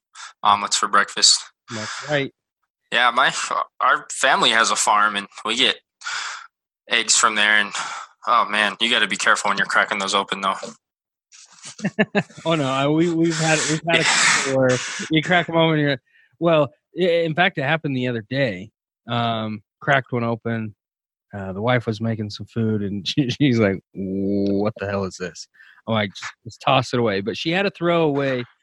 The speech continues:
Speaker 2: the, the stuff that was in the bowl that she was making because some of that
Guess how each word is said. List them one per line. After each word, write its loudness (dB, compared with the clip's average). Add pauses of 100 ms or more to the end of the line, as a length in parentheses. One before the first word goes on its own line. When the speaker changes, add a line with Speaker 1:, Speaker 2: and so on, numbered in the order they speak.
(400)
Speaker 2:
the, -4
the -2
stuff 0
that 4
was 0
in 2
the 2
bowl 4
that 0
she -2
was -2
making 2
because -4 (640)
some 0
of 4
that 2